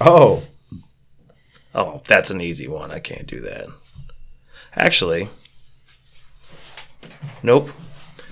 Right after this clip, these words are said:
Speaker 2: 'Cause one was a Ben Franklin question, which we've already done. <laughs> And the other one was, I was gonna t-, have you name all, all the subspecies.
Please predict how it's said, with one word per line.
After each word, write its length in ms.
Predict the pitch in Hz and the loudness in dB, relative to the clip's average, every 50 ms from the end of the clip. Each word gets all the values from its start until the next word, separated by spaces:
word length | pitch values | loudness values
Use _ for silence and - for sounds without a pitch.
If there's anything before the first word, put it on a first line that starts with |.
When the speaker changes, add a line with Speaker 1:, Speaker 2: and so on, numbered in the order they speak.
| - - | -18 -6
Speaker 2:
'Cause 180 | - 107 101 98 | -4 -4 -2 2
one 180 | 107 117 120 117 | 4 6 6 6
was 120 | 117 107 | 6 4
a 40 | 110 | 4
Ben 220 | 98 113 113 113 107 | 6 6 6 6 6
Franklin 360 | - 113 113 107 - 110 104 101 | 4 4 4 4 4 0 -2 0
question, 420 | - 98 101 - - 101 104 95 | 0 0 0 0 0 -2 -2 -4
which 160 | 92 95 - 98 | -4 -4 -4 -4
we've 160 | 98 90 95 | -4 -2 0
already 300 | 98 101 98 95 95 90 | 2 2 2 0 0 -4
done. 300 | 90 90 90 90 104 - - - - - - - - - - - - | -6 -6 -6 -6 -8 -10 -12 -16 -18 -20 -20 -20 -20 -18 -14 2 4
<laughs> 440 | 185 143 139 147 143 143 - - - - - - - - | 4 6 6 2 0 -2 -4 -12 -18 -20 -20 -12 -2 2
And 440 | 139 135 151 143 131 135 123 127 - | 4 6 6 6 4 4 2 -2 -2
the 140 | 117 120 117 | 2 4 4
other 180 | 117 110 107 101 | 6 6 4 4
one 200 | 104 104 101 98 | 2 2 2 2
was, 480 | 98 98 98 98 95 92 - - - - - - | 2 2 2 2 0 -2 -6 -10 -12 -14 -16 -8
I 60 | - 104 | -6 -4
was 100 | 107 101 | -4 -2
gonna 180 | 98 98 90 85 | -4 -4 -6 -4
t-, 140 | - - 95 | -4 -4 -2
have 180 | 101 98 87 | -2 -2 -2
you 160 | 87 90 92 98 | -4 -6 -4 -2
name 320 | 98 95 95 98 95 - | -2 0 0 -2 -2 -4
all, 460 | - - - - 104 107 - - - - - _ _ _ _ _ _ _ _ - - | -6 -6 -4 -4 -4 -6 -8 -10 -14 -18 -20 _ _ _ _ _ _ _ _ -20 -4
all 140 | - - 98 | -2 -2 0
the 80 | - - | 0 0
subspecies. 800 | - - 95 - - - - - - - - - - - - | -2 -2 -2 -4 -6 -8 -6 -4 -4 -4 -4 -4 -6 -8 -8